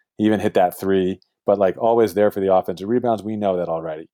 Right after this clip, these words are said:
But he's always fighting for off-block rebound position. When a shot goes up, he's always on the opposite block, carving out space, dislodging somebody. Um,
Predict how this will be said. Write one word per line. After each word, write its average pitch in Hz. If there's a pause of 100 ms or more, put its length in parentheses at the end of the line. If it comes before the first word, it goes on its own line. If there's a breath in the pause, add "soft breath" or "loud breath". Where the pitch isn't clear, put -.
(240 soft breath)
But 107
he's 113
always 117
fighting 101
for -
off-block 92
rebound 92
position. 98 (300)
When 87
a 87
shot 90
goes 87
up, 90
he's 90
always 92
on 87
the 85
opposite 87
block, 90 (320 soft breath)
carving 98
out 95
space, 95 (440)
dislodging 98
somebody. 85 (400)
Um, 92